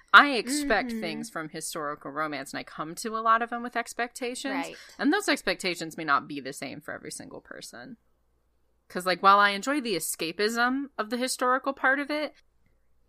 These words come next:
Speaker 1: I'm not as focused on the details as I would be if I was reading, like, straight historical fiction.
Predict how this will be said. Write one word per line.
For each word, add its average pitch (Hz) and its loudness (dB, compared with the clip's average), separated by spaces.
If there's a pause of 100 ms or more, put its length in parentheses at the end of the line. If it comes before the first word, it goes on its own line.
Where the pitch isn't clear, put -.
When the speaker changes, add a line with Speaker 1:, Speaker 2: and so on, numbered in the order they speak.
Speaker 1:
I'm 208 4
not 254 4
as 254 -2
focused 208 0
on 185 2
the 170 -8
details 175 -8
as 180 -8
I 165 2
would 175 -6
be 185 -8
if 170 -6
I 170 0
was 165 -4
reading, 170 -6
like, 143 -6
straight 147 -6
historical 147 -8
fiction. - -14